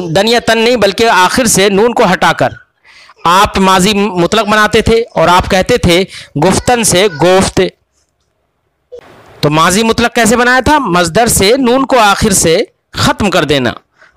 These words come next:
और जैसे गुफ्तन से गुफ्त बनाया था। अब जो गुफ्त है माजी मुतल-, माजी मुतलक में वाहिद गायब का सेगा है और उसी पर नून दाल लगाकर गुफ्तंद कर दिया था,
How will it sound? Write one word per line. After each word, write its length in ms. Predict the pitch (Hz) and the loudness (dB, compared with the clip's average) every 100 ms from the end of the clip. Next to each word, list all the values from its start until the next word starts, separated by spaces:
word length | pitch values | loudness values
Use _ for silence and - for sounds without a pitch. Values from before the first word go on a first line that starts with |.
| _ 151 | _ 0
और 180 | 170 | 0
जैसे 280 | 165 185 185 | 2 0 0
गुफ्तन 400 | 147 185 - 277 | 0 -2 0 0
से 200 | 214 233 | 2 0
गुफ्त 380 | 170 147 - 254 | 0 0 0 -2
बनाया 280 | 240 233 190 | 0 0 0
था। 220 | 165 139 - _ - - - - 233 | -2 -4 -8 _ -20 -20 -20 -6 -4
अब 120 | 254 | -2
जो 140 | 302 | -2
गुफ्त 400 | 180 269 302 - | 0 0 0 0
है 340 | 214 165 185 240 | 0 2 0 -2
माजी 340 | 135 139 143 190 | -2 0 0 0
मुतल-, 320 | 196 196 196 | -2 -2 -2
माजी 400 | 185 180 175 196 | 0 0 0 0
मुतलक 680 | 175 170 170 156 170 196 196 | -2 -6 -4 -2 0 -2 -2
में 160 | 160 170 | 0 0
वाहिद 320 | 156 135 165 | 0 0 0
गायब 200 | 165 196 | 0 0
का 120 | 240 | 0
सेगा 320 | - 220 190 | 0 2 2
है 180 | 165 147 _ _ - - - | 0 -2 _ _ -20 -20 -6
और 140 | 147 156 | -2 0
उसी 220 | 175 202 | 0 0
पर 120 | 202 | 0
नून 200 | 185 190 | 0 0
दाल 140 | 190 185 | 0 2
लगाकर 340 | 185 185 160 | 2 0 0
गुफ्तंद 400 | 156 - 202 233 | -2 -2 -2 -2
कर 140 | 233 214 | -2 0
दिया 200 | 196 170 | 0 0
था, 280 | 156 127 | -2 -4